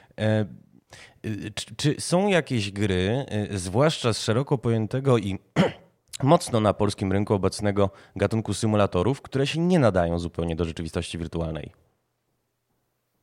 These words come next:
Widzę, że nikt się nie chce odezwać, więc, y, m-, może Jakub, bo ty tak już, y,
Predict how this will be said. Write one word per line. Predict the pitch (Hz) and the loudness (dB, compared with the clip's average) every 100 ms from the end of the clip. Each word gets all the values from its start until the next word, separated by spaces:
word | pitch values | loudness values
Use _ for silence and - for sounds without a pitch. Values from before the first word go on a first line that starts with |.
| _ _ _ _ - - - - | _ _ _ _ -20 -20 -18 -14
Widzę, | 101 139 165 | -6 4 8
że | 139 | 8
nikt | 139 175 | 8 4
się | - | 4
nie | 131 | 6
chce | 151 - | 6 4
odezwać, | 107 110 127 160 127 | 4 4 4 2 4
więc, | 113 123 - | 2 0 -4
y, | - | -2
m-, | 110 110 107 113 113 | 2 2 2 0 0
może | 117 156 147 | 6 6 6
Jakub, | 127 131 - 85 85 | 6 4 0 -6 -2
bo | 95 | -2
ty | - | 2
tak | 123 | 0
już, | 120 - - | 2 -2 -2
y, | 107 | -2